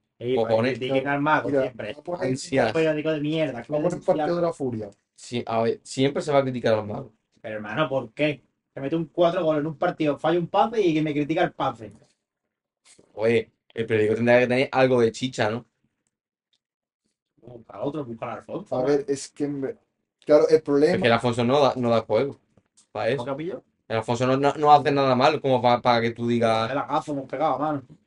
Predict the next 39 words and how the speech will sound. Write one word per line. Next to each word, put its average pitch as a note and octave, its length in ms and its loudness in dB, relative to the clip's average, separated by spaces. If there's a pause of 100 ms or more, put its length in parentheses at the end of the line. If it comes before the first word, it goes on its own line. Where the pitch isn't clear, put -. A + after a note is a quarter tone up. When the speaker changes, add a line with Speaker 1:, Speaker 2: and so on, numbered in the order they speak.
(180)
Speaker 1:
Ciento D#3+ 340 2
followers. F#3 460 8
Speaker 3:
Es F3 120 0
que, - 60 -20
¿sabes D#3+ 200 4
cuál G3 160 6
es A3 40 4
el A3 60 -4
problema? G#3 260 2
El F3 60 -4
problema C#3+ 240 0
es D#3+ 80 -4
que G3 80 -2
la F#3 120 4
cámara F#3 260 0
no F#3 80 -2
capta F3 240 -6
todo D#3+ 140 -2
el D#3 40 -6
campo, B2 320 -8
¿sabes? A#2+ 280 -10 (500)
Speaker 1:
Claro, A#2 340 -6 (280)
cojones. G#2 340 -12 (640)
Puta A2 180 -12
mierda. A#2 400 -10
Speaker 3:
Entonces, C#3 720 -6
claro, D3+ 240 2
por D3 100 0
ejemplo, D3 160 0
en C#3 80 0
una D#3 140 -4
pista F3 260 -6
de E3+ 100 0
te-, E3 160 -4
en D3 100 -4
un D3+ 120 -6
campo E3+ 300 -8
de E3+ 60 -6
tenis, F#3+ 280 -6